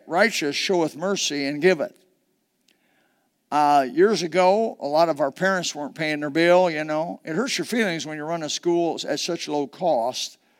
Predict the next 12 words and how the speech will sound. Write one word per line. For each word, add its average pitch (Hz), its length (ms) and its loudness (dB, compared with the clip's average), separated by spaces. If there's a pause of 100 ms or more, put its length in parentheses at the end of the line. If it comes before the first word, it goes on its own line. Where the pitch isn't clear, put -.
(160)
half 170 320 4
the 139 120 -6
normal 139 340 -6
cost 120 640 -12
already. 139 420 -2
The 117 80 -8
church 151 320 -8
buys 135 280 0
it 113 120 -12
down. 120 380 -6 (920)
And 156 160 -2
then, 190 400 4